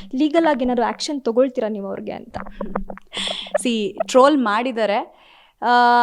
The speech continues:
Speaker 2: ಅವ್ರ ಮೇಲೆ ನನ್ಗೆ ಯಾವುದೇ ರೀತಿ ಲೀಗಲ್ ಆಕ್ಷನ್ ತಗೊಳ್ಳೋದಕ್ಕೆ ಇಷ್ಟ ಇಲ್ಲ. ಯಾಕೆ ಅಂತಂದ್ರೆ ಆ ನೋವೇನು ಅಂತ ನನಗ್ ಗೊತ್ತಿದೆ, ಆ ನೋವನ್ನ ನಾನು ಅನುಭವಿಸಿದ್ದೀನಿ. So ಹಾಗಾಗಿ ಪಾಪ ಏನೋ ವ್ಯೂಸ್‌ಗೋಸ್ಕರನೋ ಏನೋ ಒಂದ್ ಮಾಡಿದ್ದಾರೆ. ಆ, ಹಾಗಿರೋವಾಗ ಅವ್ರ ಬಗ್ಗೆ ನಾನು, ಆ,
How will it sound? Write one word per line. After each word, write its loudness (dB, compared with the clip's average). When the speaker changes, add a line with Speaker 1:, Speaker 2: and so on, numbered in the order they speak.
Speaker 2:
ಅವ್ರ 6
ಮೇಲೆ 4
ನನ್ಗೆ 2
ಯಾವುದೇ 6
ರೀತಿ 0
ಲೀಗಲ್ 0
ಆಕ್ಷನ್ -2
ತಗೊಳ್ಳೋದಕ್ಕೆ -2
ಇಷ್ಟ -4
ಇಲ್ಲ. 0
ಯಾಕೆ 2
ಅಂತಂದ್ರೆ 0
ಆ 2
ನೋವೇನು 2
ಅಂತ -2
ನನಗ್ -2
ಗೊತ್ತಿದೆ, 0
ಆ 2
ನೋವನ್ನ -2
ನಾನು -2
ಅನುಭವಿಸಿದ್ದೀನಿ. -2
So 2
ಹಾಗಾಗಿ 2
ಪಾಪ 2
ಏನೋ 2
ವ್ಯೂಸ್‌ಗೋಸ್ಕರನೋ 2
ಏನೋ 2
ಒಂದ್ 2
ಮಾಡಿದ್ದಾರೆ. 0
ಆ, 6
ಹಾಗಿರೋವಾಗ 6
ಅವ್ರ 4
ಬಗ್ಗೆ 2
ನಾನು, -2
ಆ, -4